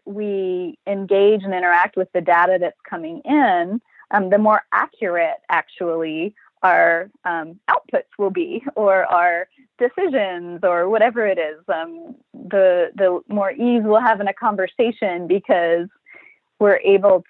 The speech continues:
to, uh, understand the inherent complexity within which we're operating.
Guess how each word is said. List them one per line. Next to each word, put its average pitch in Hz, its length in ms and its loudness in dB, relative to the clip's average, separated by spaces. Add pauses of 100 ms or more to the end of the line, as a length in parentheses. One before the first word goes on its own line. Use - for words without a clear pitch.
to, 170 640 0 (300)
uh, 170 320 -6 (240)
understand 185 960 0
the 170 300 2
inherent 175 520 -4
complexity 302 760 0
within 175 340 0
which 165 220 -4
we're - 140 -2
operating. - 880 -6